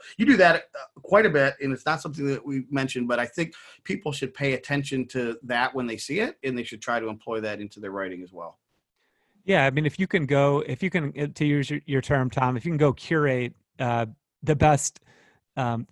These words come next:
Speaker 2: thought and, and analysis and arguments in, in a particular area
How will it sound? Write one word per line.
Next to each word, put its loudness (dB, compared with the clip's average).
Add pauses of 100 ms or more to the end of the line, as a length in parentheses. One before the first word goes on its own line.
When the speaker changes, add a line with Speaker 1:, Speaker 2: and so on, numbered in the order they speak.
Speaker 2:
thought 6
and, -2
and -4
analysis 0
and -6
arguments 0
in, -4
in -4
a -2
particular -4
area 0